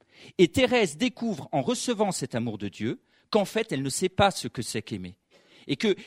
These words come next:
elle, elle va recevoir cet amour. Alors, qu'est-ce que c'est qu'aimer ? Elle découvre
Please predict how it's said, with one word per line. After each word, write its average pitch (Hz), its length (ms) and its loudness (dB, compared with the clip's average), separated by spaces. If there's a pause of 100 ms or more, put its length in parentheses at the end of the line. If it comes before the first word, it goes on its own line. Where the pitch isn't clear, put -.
(160)
elle, 175 260 6
elle 143 140 2
va 131 100 4
recevoir 233 580 4
cet - 220 -4
amour. 127 240 0
Alors, 110 160 0
qu'est-ce - 220 0
que 196 100 0
c'est 220 220 -2
qu'aimer ? 131 420 -2 (1080)
Elle 214 200 6
découvre 208 680 0